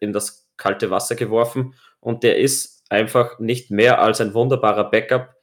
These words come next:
Er ist einfach kein Starter für mich in der N F L, hat aber relativ viel draus gemacht.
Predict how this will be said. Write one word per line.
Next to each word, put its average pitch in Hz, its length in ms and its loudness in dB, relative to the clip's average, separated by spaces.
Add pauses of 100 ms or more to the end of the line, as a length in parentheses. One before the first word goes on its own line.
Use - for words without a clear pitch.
Er 98 140 -2
ist - 120 -2
einfach 104 280 -6
kein 123 240 0
Starter 117 420 0
für 120 100 -8
mich 113 200 -6
in 101 100 -6
der 101 120 -2
N 107 140 -2
F 110 120 -6
L, 131 320 0 (340)
hat 117 180 0
aber 131 220 4
relativ 156 420 2
viel 147 280 -4
draus 123 340 2
gemacht. 131 500 0